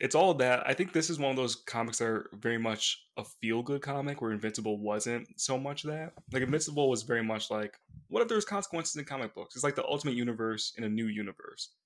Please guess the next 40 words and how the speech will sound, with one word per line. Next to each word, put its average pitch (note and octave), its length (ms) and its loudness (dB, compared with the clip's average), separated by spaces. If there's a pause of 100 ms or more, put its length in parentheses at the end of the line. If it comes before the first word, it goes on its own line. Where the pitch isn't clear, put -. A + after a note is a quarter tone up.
(160)
So A2 320 2
they B2 80 0
kind C#3+ 220 4
of A2+ 80 -2
went A#2 120 0
with A2+ 140 -4
that, A2 340 2
and A2+ 100 -2
I C#3+ 40 6
love C3 200 6
Invincible. G2+ 360 -6
It A2 60 -2
was A2 100 -2
awesome. G#2 400 -4 (400)
Um, A2+ 340 2
this E3 220 6
is D3+ 280 4
different A#2 580 0
in A2+ 40 -4
the A2 80 -2
sense G#2+ 300 0
that G#2 300 -2 (640)
I A2+ 60 0
feel D3+ 160 4
like D3+ 80 2
the C#3+ 80 2
stakes, - 720 0 (100)
the B2 40 -8
stakes F3 240 4
are G#2+ 200 0 (180)
huge, A#2 480 -4
but A#2 120 4
I A#2+ 40 6
don't C#3 160 2
feel C#3 120 4
like B2 100 2
the A#2 80 -2
stakes A2+ 320 -2
are G#2+ 260 -4
as A2+ 600 2